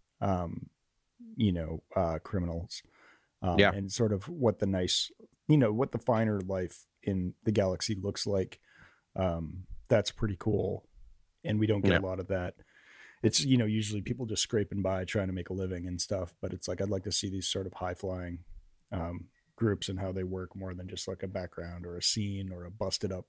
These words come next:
Speaker 1: you know,
Speaker 2: Right.
Speaker 1: meeting or something. Um,
Speaker 2: Yeah.
Speaker 1: <clears throat> so,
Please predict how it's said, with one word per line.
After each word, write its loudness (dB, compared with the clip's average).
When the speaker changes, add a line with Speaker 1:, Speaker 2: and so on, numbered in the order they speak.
Speaker 1:
you -2
know, 4
Speaker 2:
Right. 6
Speaker 1:
meeting -6
or -10
something. -8
Um, 2
Speaker 2:
Yeah. 8
Speaker 1:
<clears throat> 2
so, -4